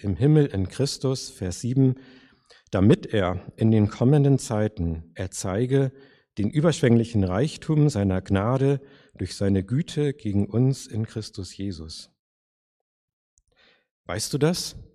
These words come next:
Ist es dir bewusst und eine tiefe Gewissheit? Gott möchte an dir in Ewigkeit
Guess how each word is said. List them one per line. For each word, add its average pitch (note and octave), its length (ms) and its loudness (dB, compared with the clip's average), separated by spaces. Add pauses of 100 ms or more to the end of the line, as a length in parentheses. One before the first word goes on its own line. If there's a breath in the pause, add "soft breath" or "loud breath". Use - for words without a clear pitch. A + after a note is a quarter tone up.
(340)
Ist - 120 -14
es C3 140 -14
dir B2 120 -4
bewusst A2+ 440 -4
und A2 80 -6
eine G2 180 -6
tiefe D3 320 -8
Gewissheit? C#3+ 640 -6 (1200 soft breath)
Gott G#2+ 220 -6
möchte C#3+ 320 -2
an A2 160 -2
dir A#2+ 120 -2
in G#2+ 140 0
Ewigkeit A2 880 -6